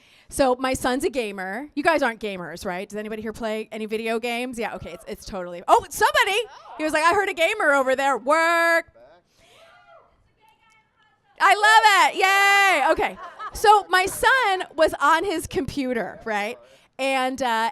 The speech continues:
and he was, uh, playing Minecraft, and it all starts very innocently.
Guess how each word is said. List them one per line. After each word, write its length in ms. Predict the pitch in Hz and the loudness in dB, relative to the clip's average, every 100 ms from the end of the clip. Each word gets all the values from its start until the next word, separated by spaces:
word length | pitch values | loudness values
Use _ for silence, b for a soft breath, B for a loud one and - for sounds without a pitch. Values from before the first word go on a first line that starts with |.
| - | -4
and 100 | 247 | -10
he 460 | - 320 330 370 - | -10 -8 -6 -6 -4
was, 340 | 226 220 220 - | -2 0 -2 -6
uh, 240 | 190 190 196 | -6 -6 -8
playing 420 | - 202 196 214 | -10 -12 -12 -12
Minecraft, 1000 | 175 170 170 - 170 160 165 214 - - | -12 -14 -16 -14 -14 -12 -12 -14 -20 -20
and 120 | 175 | -20
it 20 | - | -16
all 240 | 180 180 196 | -12 -10 -12
starts 440 | - 214 208 - | -12 -12 -12 -14
very 280 | 185 185 196 | -14 -14 -14
innocently. 520 | 180 180 - 156 | -18 -20 -20 -20